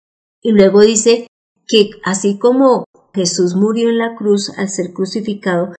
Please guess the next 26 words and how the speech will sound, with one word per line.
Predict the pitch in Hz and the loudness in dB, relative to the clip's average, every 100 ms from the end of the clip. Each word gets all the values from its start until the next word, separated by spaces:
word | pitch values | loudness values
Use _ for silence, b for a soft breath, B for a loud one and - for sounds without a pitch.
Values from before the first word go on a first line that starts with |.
| _ - | _ -12
si | - 240 | -2 0
nuestro | 214 202 202 - 196 | 2 2 0 0 0
viejo | 180 202 208 269 | 2 -2 -2 -2
hombre | 269 262 262 247 233 233 | 0 2 0 0 0 -2
muere | 226 220 240 247 254 247 254 247 - _ _ _ _ _ | 0 0 0 2 4 2 2 -2 -8 _ _ _ _ _
en | 214 214 | 0 2
la | 180 180 | 0 -2
cruz, | - 196 202 - _ _ _ _ _ | 4 4 4 0 _ _ _ _ _
es | 208 196 | -4 0
decir, | 208 240 | 0 0
si | 226 240 220 | -4 -2 -4
ese | 214 240 | -2 2
deseo | 247 240 214 190 | 2 2 0 -2
de | 208 | 0
pecar | 233 226 185 185 | -2 -2 -6 -2
muere | 196 208 233 247 247 233 233 233 _ _ - | 0 0 0 2 2 0 -4 -8 _ _ -10
a | 202 | -8
través | 190 180 175 175 | -6 -4 -4 -2
de | 202 208 - _ - | -2 -2 -4 _ -8
la | 180 170 | -6 -2
obra | 175 180 196 | -4 -2 -2
de | 202 | -2
Jesús | 202 175 | -4 -6
en | 196 202 | -4 -2
la | 196 | -4
cruz, | 208 311 | -4 -6